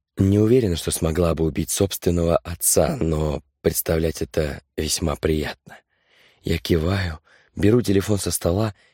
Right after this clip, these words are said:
и ухожу из кабинета, краем глаза заметив его довольную ухмылку. Пусть верит во что хочет.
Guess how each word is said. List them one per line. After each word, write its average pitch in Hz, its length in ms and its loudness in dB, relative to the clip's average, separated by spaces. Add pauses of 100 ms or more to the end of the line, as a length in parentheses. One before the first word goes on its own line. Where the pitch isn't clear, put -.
(160)
и 110 100 4
ухожу 104 440 2
из 98 120 0
кабинета, 85 600 -2 (340)
краем 80 340 2
глаза 76 280 -2
заметив 78 480 -4
его 78 260 -4
довольную 85 720 -2
ухмылку. - 800 -12 (640)
Пусть 170 240 0
верит 117 300 4
во 92 80 4
что - 180 2
хочет. - 500 -8